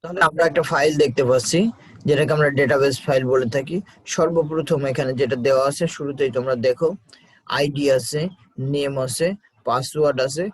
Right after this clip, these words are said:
আর অ্যাক্সেস লেভেল আছে। এছাড়াও জেনারেল ফ-, জেনারেল ফাইলে আছে আমার এখানে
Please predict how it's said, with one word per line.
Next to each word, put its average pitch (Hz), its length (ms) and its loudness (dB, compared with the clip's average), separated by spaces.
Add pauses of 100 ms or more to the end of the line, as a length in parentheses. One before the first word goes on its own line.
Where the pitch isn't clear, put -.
(260)
আর 143 200 -2 (100)
অ্যাক্সেস - 640 -4 (260)
লেভেল 123 440 0
আছে। - 240 -10 (760)
এছাড়াও 170 600 2 (340)
জেনারেল 165 420 2
ফ-, 165 160 -10 (360)
জেনারেল 156 460 2
ফাইলে 156 460 0
আছে 143 280 0
আমার 131 220 0
এখানে 143 340 -6